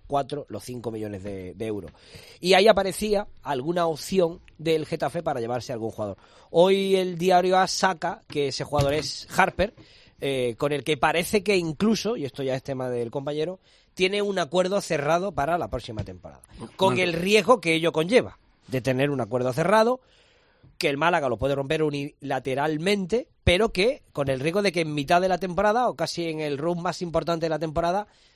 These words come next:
Speaker 1: salga a la luz que tú ya tienes un acuerdo cerrado con otro equipo cuando te estás peleando por subir a, a primera con un equipo que te está pagando ahora mismo y por el que te debe. Eh, no sé qué pensáis de, de esta noticia y sobre todo de si eso es tal cual, que no tengo que dudar ni mucho menos porque es así,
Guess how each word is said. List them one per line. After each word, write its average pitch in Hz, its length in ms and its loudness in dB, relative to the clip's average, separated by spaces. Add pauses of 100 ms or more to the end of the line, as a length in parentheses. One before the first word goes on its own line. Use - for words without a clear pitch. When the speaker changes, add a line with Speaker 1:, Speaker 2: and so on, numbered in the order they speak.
(100)
Speaker 1:
salga 185 500 0
a 185 40 2
la 180 100 2
luz 196 180 0
que 147 120 -10
tú 135 100 -6
ya 147 100 0
tienes 139 220 -6
un 139 80 -8
acuerdo 123 560 -6
cerrado 135 380 -6
con 113 120 -6
otro 131 180 -8
equipo 143 340 -10 (360)
cuando 156 220 2
te 143 80 -4
estás 151 160 -2
peleando 147 760 0
por 143 140 -4
subir 135 280 -4
a, 113 320 -4
a 120 200 -8
primera 127 380 -2
con 120 140 -4
un 123 80 -6
equipo 135 200 -6
que 175 100 -10
te 151 60 -8
está 131 140 -8
pagando 117 400 -4
ahora 113 180 -2
mismo 156 280 -6
y 196 40 -4
por 156 120 -6
el 113 80 -8
que 113 100 -12
te 101 120 -12
debe. 98 220 -12 (760)
Eh, 160 320 2
no 175 100 0
sé 202 140 -2
qué 180 140 -6
pensáis 151 380 -4
de, 127 640 -2
de 143 80 -4
esta 139 200 -6
noticia 185 320 -4
y - 20 -2
sobre 131 220 -4
todo 160 280 -2
de 120 420 -4
si 131 400 -4
eso 147 200 -2
es - 60 -6
tal 147 160 -6
cual, 160 160 0
que 131 120 -8
no 120 100 -8
tengo 123 200 -4
que 127 120 -2
dudar 135 320 0
ni 139 80 -6
mucho 139 240 -6
menos 180 240 -2
porque 113 200 -10
es 127 60 -6
así, 196 280 -4